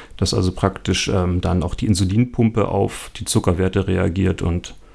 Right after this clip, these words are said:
mehr oder weniger Insulin abgibt. So, das waren so die ersten Bastlösungen. Das erste davon war halt Night Scout. Das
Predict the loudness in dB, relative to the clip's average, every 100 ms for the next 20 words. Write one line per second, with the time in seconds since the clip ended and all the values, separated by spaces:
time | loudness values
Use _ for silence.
0 | -20 -20 -20 -4 0 2 2 2 2 2
1 | 2 0 0 2 2 0 -2 -4 -4 -4
2 | -6 -6 -12 -8 -8 -6 -2 0 2 2
3 | 0 2 2 0 0 0 2 2 2 0
4 | -2 -2 0 0 2 0 2 0 2 2
5 | 2 2 0 -2 -2 0 -2